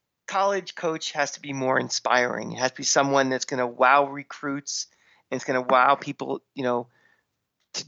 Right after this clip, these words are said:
donate money to your program, to get recruits and excited and invested in, in your school and everything. N F L coaches don't need to do that.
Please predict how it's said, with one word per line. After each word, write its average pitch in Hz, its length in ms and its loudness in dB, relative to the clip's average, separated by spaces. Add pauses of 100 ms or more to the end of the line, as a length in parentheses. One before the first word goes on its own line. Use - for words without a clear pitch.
donate 147 380 6
money 139 260 4
to 139 160 -8
your 135 140 -4
program, 131 640 0
to 127 100 -12
get 139 220 2
recruits 143 480 -8
and 131 200 -8
excited 135 560 0
and 131 80 -10
invested 127 520 -2
in, 127 100 -10
in 135 180 -4
your 127 140 -4
school 127 640 0
and 123 80 2
everything. 123 480 2 (580)
N 247 120 6
F 294 100 6
L 233 100 8
coaches 190 320 2
don't 147 300 4
need 139 220 -4
to 127 100 -2
do 127 240 -2
that. 117 320 0